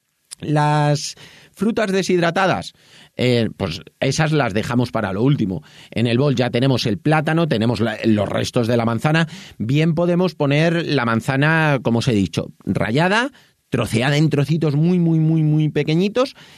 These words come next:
Si lo hacemos así y todavía tiene el zumo la manzana, tenemos que echar menos cantidad para que no quede demasiado líquido.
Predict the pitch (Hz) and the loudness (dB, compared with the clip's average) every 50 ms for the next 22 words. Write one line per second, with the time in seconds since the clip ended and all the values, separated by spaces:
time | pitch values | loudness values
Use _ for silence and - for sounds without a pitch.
0 | - - - - 165 160 151 143 147 - 214 131 127 - 185 147 - 180 180 147 | -20 -12 -6 -2 0 0 0 0 0 0 -2 -2 0 0 0 0 2 2 2 2
1 | 123 - - - 127 123 - 95 98 110 120 147 185 202 - 190 185 170 143 120 | 2 0 -2 -2 -2 0 0 0 0 2 2 2 0 0 0 0 0 2 0 0
2 | - - 165 165 160 156 147 139 135 131 123 - 156 165 190 185 - 139 143 160 | 0 0 0 2 2 2 2 0 0 -2 0 0 0 0 0 0 0 2 2 2
3 | 151 - 156 147 - 170 165 151 143 143 147 135 - 135 127 107 98 107 117 104 | 0 0 -2 -2 0 0 0 2 2 2 0 0 0 0 0 2 2 2 0 0
4 | - - - 87 90 - - - 113 127 127 131 139 139 131 131 131 117 104 - | -2 -4 -4 -4 -4 -2 -2 0 0 0 0 0 0 0 0 0 0 0 0 0
5 | - 113 113 117 104 98 101 90 - 85 80 64 78 | 0 0 2 2 2 2 0 -2 -2 -2 -4 -4 -4